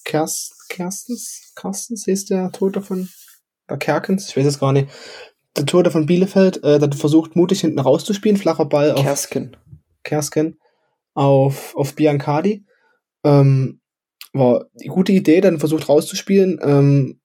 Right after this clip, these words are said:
Speaker 1: und da hat man wirklich gemerkt, die haben jetzt Bock, die versuchen jetzt Fußball zu spielen. Das sind diese mit Knie an Fußball, der auch viel auf Fußball, viel auf spielerisch ausgelegt ist. Ähm,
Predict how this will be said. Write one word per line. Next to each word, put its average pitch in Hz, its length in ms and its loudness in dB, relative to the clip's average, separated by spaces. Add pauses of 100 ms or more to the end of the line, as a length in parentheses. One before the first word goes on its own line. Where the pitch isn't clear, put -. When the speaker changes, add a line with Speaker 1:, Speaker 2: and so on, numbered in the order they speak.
Speaker 1:
und 147 140 2
da 135 100 2
hat 147 100 0
man 156 120 2
wirklich 160 240 0
gemerkt, 147 360 0
die 135 100 2
haben 135 140 2
jetzt 160 160 -4
Bock, 202 200 -2
die 151 100 -6
versuchen 156 240 0
jetzt 175 120 -2
Fußball 185 300 -2
zu 196 120 -2
spielen. 202 320 2
Das 151 80 -2
sind 156 120 0
diese 151 180 0
mit 151 200 -2
Knie 165 220 0
an 160 80 -2
Fußball, 160 420 0
der 139 260 2
auch 143 240 -4 (600)
viel - 220 2
auf 143 240 -2
Fußball, 151 380 0
viel 147 180 0
auf 139 60 -2
spielerisch 151 440 0
ausgelegt 151 500 -2
ist. 175 160 -6 (720)
Ähm, 135 520 2